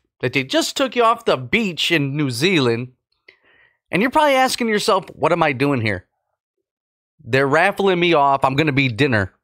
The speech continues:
I'm gonna, I'm gonna actually end up in a pot before the end of the day," right? But no. Some Marine, some leatherneck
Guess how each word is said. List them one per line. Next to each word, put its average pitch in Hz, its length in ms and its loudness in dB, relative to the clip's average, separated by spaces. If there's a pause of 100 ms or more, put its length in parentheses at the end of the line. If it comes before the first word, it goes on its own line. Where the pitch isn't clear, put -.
I'm 139 180 -2
gonna, 160 300 0
I'm 147 200 0
gonna 147 300 0
actually 202 520 0
end 170 180 2
up 165 160 0
in 156 140 0
a 147 60 2
pot 151 480 -4 (100)
before 135 340 0
the 135 140 0
end 123 160 0
of 117 60 -4
the 123 80 0
day," 117 320 0 (840)
right? 139 260 0 (1080)
But - 100 -2
no. 196 340 0 (600)
Some 294 480 2
Marine, 190 680 2
some 254 300 2
leatherneck 208 800 2